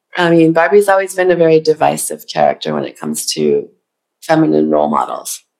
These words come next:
She was the first adult doll that people could play with. Barbie went to the moon before women could have credit cards. Barbie represents a lot of different things. But in,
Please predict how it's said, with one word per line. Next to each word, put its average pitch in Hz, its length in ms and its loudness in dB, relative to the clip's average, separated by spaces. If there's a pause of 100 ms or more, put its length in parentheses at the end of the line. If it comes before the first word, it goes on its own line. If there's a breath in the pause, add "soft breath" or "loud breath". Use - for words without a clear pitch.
(2000 loud breath)
She 262 240 2
was 285 240 4
the 220 120 2
first 220 360 -2
adult 180 360 0
doll 165 340 2
that 190 140 -2
people 202 260 -2
could 175 180 -6
play 156 300 0
with. 160 420 2 (440 soft breath)
Barbie 202 220 2
went 208 200 0
to 220 80 -4
the 190 140 2
moon 185 340 2
before 190 260 2
women 170 240 2
could 175 140 -2
have 160 220 -2
credit 160 280 -2
cards. 160 680 -2 (200)
Barbie 180 300 2
represents 175 520 0
a 123 60 0
lot 160 220 2
of 170 80 -6
different 160 320 -6
things. 147 500 -4 (600 soft breath)
But 196 260 -2
in, 208 340 -2